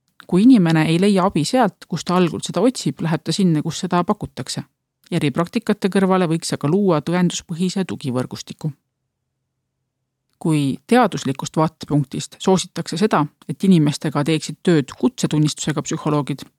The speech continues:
siis reaalsuses ei ole neid lihtsalt piisavalt. Minu isiklik seisukoht on, et ohutu nõudluse olukorras tasuks otsida dialoogivalmidust mõlemalt poolt.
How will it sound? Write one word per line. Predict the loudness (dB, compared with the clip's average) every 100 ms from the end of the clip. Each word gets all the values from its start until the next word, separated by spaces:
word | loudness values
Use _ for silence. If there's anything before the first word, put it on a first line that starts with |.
| _ -8
siis | -8 -4
reaalsuses | 0 2 2 0 -4 -6 -6 -12 -8
ei | -2 0
ole | 2 2
neid | 0 -2
lihtsalt | -6 -8 -10 -6
piisavalt. | -6 -6 -10 -14 -20 _ _ _ _ _ _ _ _ _ _ _ _ 0
Minu | 4 6
isiklik | 4 4 2 2
seisukoht | 0 2 2 0 2
on, | 4 4
et | 2 4
ohutu | 4 4 4 2
nõudluse | 4 4 2 2
olukorras | 4 4 2 0 0 0
tasuks | -2 -2 0
otsida | -2 -2 -6 -6 0
dialoogivalmidust | 2 4 2 2 0 2 2 0 0 2
mõlemalt | 4 2 0
poolt. | -6 -8 -10 -20